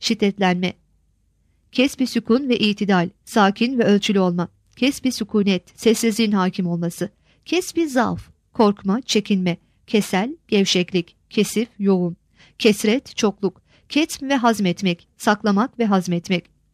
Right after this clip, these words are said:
Ketmi esrar, sır saklamak. Sır tutma. Ketmetme, sır saklama. Kıyafeti hariciye, dışarıda giyilen kıyafet.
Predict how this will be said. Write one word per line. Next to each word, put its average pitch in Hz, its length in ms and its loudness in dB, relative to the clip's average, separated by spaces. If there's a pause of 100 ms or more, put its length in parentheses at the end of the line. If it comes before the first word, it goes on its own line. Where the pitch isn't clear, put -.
Ketmi 233 340 0
esrar, 196 600 -2 (100)
sır - 160 -4
saklamak. 190 600 -6 (560)
Sır 220 200 2
tutma. 185 420 -6 (520)
Ketmetme, 196 640 0 (220)
sır 226 140 2
saklama. 180 520 -2 (480)
Kıyafeti 311 520 2
hariciye, 233 680 0
dışarıda 226 380 2
giyilen 202 380 -2
kıyafet. 190 460 0